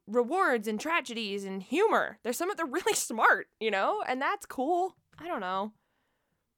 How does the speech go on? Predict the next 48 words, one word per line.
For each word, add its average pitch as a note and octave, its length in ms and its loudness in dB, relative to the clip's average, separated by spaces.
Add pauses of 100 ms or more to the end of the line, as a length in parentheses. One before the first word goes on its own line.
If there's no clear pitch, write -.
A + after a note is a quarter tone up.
(500)
I C4 60 -14
feel F#4 260 -4
like A4 100 -2
it's - 180 -6
so F4 220 -2
hard, A#3 480 -2 (460)
these A#3 220 -2
mid-list A3 480 -2
Y F#3+ 200 0
As. F3 400 -2 (100)
I F#3+ 40 -2
really A#3+ 400 -6
wish A3 240 -2
they G#3 120 -6
had F#3 140 -6
a F3+ 40 -6
better F3+ 300 -4
place. E3+ 680 -6 (1000)
You G#3+ 120 -2
know, G#3+ 220 4
and G#3 260 2
I, G#3 260 -2 (120)
I, F#3+ 140 -2 (100)
don't C4+ 160 -2
get C4 80 -2
me A#3 80 0
wrong, F#3 340 0
there F#3+ 220 0
are, G3+ 400 4 (100)
you G#3 140 -6
know, F#3+ 140 -2
the F#3+ 120 -4
amazing G#3 380 -2
Y F3+ 200 0
As F3+ 300 -2
that F3 280 -4
come F#3 180 -8
out D#3+ 240 0
and E3+ 120 -6
get E3+ 180 -6 (100)
all F3+ 200 0
the F3 100 -8
rep E3 340 -4
and E3 120 -8
all E3+ 240 -2
the, E3+ 240 -4 (460)
the F#3 120 -8
hype. F3 360 -4